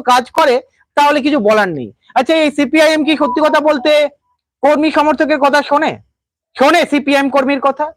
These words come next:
নেতায় নেতায় জোট করে কিন্তু কর্মীদের মধ্যে জোট নেই, হবেটা কি করে বলুন তো? কালীগঞ্জ আর একটা সুযোগ দিয়েছে। আমি বলবো তামান্না, আমরা শোকাহত সত্যি কথা বলতে, কেউ কখনো চায় না একটা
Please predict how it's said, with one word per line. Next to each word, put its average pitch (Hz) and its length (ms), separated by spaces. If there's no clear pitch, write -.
নেতায় 269 440
নেতায় 277 360
জোট 302 180
করে 247 200
কিন্তু 262 180
কর্মীদের 277 480
মধ্যে 262 180
জোট 233 180
নেই, 180 120
হবেটা 247 320
কি 240 180
করে 240 140
বলুন 233 340
তো? 254 60
কালীগঞ্জ 226 460
আর 185 120
একটা 214 120
সুযোগ 202 240
দিয়েছে। 104 300
আমি 214 200
বলবো 262 300
তামান্না, 240 420
আমরা 226 180
শোকাহত 208 440
সত্যি 214 320
কথা 214 240
বলতে, 202 220
কেউ 262 120
কখনো 294 220
চায় 254 260
না 180 80
একটা 240 160